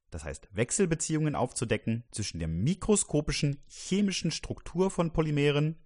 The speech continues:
und deren makroskopisch-phänomenologischen Verhalten. Das Wort Verhalten ist hier eigentlich ein blödes Wort, denn Verhalten, das ist etwas, das würden wir eher Lebewesen zuschreiben. Was ich damit meine, ist die Funktionalität, die physikalische Charakteristik,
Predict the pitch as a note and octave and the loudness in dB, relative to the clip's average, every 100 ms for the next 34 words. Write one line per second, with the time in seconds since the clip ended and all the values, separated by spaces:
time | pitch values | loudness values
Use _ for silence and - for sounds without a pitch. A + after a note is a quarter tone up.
0 | _ B2+ C3 A#2+ A#2+ F2+ F#2 A#2+ - A#2 | _ 2 4 4 2 2 2 2 0 -2
1 | - - G2+ G#2 - G#2+ F2+ E2 D#2 F2+ | 0 -2 0 -2 -2 0 2 0 0 -2
2 | G2 - G2+ - A#2+ E2+ - A#2 - - | -4 -4 -2 0 2 0 -4 -10 -14 -20
3 | _ G2 C3 D#3+ A2 D#2+ G#2 E3+ D#3 C#3+ | _ 2 4 4 2 2 4 4 2 0
4 | - - A#2 F#2+ C#3 F2+ D#2+ A#2 G#2 D#2+ | 0 2 2 2 0 -2 2 2 2 -2
5 | C2+ - - - F2 D#2+ F2 - - F2 | -6 -6 -12 -14 -8 -6 -4 -4 -4 -4
6 | G2+ G#2+ F2+ - E2+ F2 - E2+ E2 E2+ | -2 0 0 -2 -6 -6 -4 -4 -6 -6
7 | E2+ E2+ D2+ D2+ D#2 F#2+ D#2 C#2+ C#2+ - | -6 -6 -6 -6 -4 -2 -4 -6 -10 -12
8 | - - C2+ - _ _ _ _ - D3 | -10 -8 -8 -10 _ _ _ _ 4 6
9 | F#3+ C#3+ A2 G2+ C#3 D#3 C3 - - - | 8 6 6 6 6 6 4 0 -6 -6
10 | A2+ - G3 - E3 C3 C3 - B2+ B2+ | -2 2 2 2 2 2 2 0 2 2
11 | - - - - A2 C#3 C3 - C#3+ E3 | 0 -6 -18 -10 -6 -2 -2 -2 0 0
12 | F3 C#3+ C3 A#2 - G#2+ A2+ - - - | 0 -2 0 -2 0 2 2 -2 -6 -10